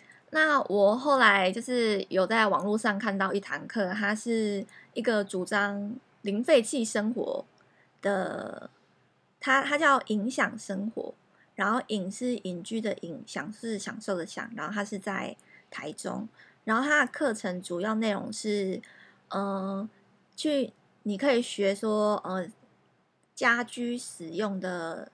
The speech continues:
清洁产品，像是有洗厨房排油烟机啊、洗卫浴，然后还有蔬果碗盘清洁液，然后洗衣服啊、洗发水、牙膏啊、洗脸慕斯，超多的。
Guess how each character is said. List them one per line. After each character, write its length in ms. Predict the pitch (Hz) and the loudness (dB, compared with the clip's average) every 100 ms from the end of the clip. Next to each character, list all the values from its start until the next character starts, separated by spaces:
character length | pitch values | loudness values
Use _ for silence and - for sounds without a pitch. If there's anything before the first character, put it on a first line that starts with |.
| - | -16
清 340 | - 262 269 | -4 -2 -2
洁 240 | 262 185 175 | -2 -4 -4
产 320 | - 170 175 | -6 -8 -6
品， 260 | 220 180 - _ _ | -6 -6 -10 _ _
像 220 | - 254 | -2 -2
是 200 | 262 254 | -2 -2
有 240 | 196 170 175 | -2 -2 -6
洗 240 | - 175 | -8 -10
厨 180 | - 190 | -6 -6
房 180 | 185 175 | -6 -8
排 140 | 180 | -6
油 140 | 180 | -4
烟 200 | 180 185 | -4 -4
机 200 | 185 180 180 | -6 -4 -4
啊、 160 | - | -6
洗 200 | - 175 | -10 -10
卫 260 | - 202 190 | -6 -4 -4
浴， 280 | 214 190 - | -4 -6 -8
然 100 | - | -12
后 60 | 165 | -10
还 160 | 160 | -8
有 280 | 175 170 - - - - _ | -6 -6 -8 -14 -20 -20 _
蔬 260 | - 294 | -6 -4
果 260 | 285 208 196 | -2 2 2
碗 200 | 214 156 - | 2 -2 -6
盘 440 | - - - 220 _ _ _ _ _ _ | -12 -12 -12 -14 _ _ _ _ _ _
清 260 | - 220 220 | -4 -2 -2
洁 260 | 196 160 - | -2 -4 -4
液， 200 | 202 135 - _ _ | -6 -8 -12 _ _
然 100 | 196 | -10
后 240 | 196 196 185 | -4 -2 -2
洗 200 | - 175 | -4 -4
衣 100 | 247 | -4
服 160 | 233 | -2
啊、 160 | 170 170 | 0 0
洗 160 | 208 202 | 0 -2
发 180 | 185 | -2
水、 180 | 214 180 160 | -2 -4 -4
牙 160 | 170 | -6
膏 240 | 180 185 190 | 0 2 2
啊、 200 | 165 196 | 2 0
洗 180 | - 196 | -2 -4
脸 140 | 185 | -4
慕 200 | 180 185 | -4 -6
斯， 280 | 190 - 220 - | -8 -14 -16 -12
超 220 | - 196 | -2 0
多 200 | 196 185 | 2 0
的。 160 | 180 | -2